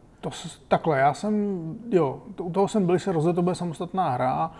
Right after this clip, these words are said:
a ještě nějaký drobnosti jsem jakoby, protože oni převzali vlastně právě jakoby ten environment z Army dvojky, takže ještě nějaký od-, drobnosti jsem jim dogenerovával. To byl právě někdy kolem dva tisíce jedenáct, si myslím, že,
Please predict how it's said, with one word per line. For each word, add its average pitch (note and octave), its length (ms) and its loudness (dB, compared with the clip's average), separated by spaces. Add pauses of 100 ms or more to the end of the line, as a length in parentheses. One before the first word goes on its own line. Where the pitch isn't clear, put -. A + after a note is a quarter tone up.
(360)
a - 80 2
ještě E3+ 240 -4
nějaký E3 480 0
drobnosti C#3+ 600 0
jsem D3+ 240 -6
jakoby, D3+ 360 -4
protože D3 240 -2
oni E3+ 160 0
převzali D#3+ 480 2
vlastně D#3 640 -2 (400)
právě C#3+ 400 6
jakoby D3+ 300 0
ten D#3 160 0
environment D3 640 2
z - 100 -10
Army C#3+ 280 0
dvojky, B2 400 -4
takže B2+ 200 -4
ještě - 200 -8
nějaký D3 320 -4
od-, D3 120 -8
drobnosti C#3 560 -4
jsem D3+ 160 -6
jim C#3+ 80 -2
dogenerovával. B2+ 800 -2
To C3 120 -6
byl C3 140 -2
právě C3 300 2
někdy C3 180 -2
kolem C3 260 -4
dva C3 100 -6
tisíce - 340 -12
jedenáct, C3+ 420 -6
si D#3 80 -14
myslím, D3+ 420 -12
že, E3+ 200 -10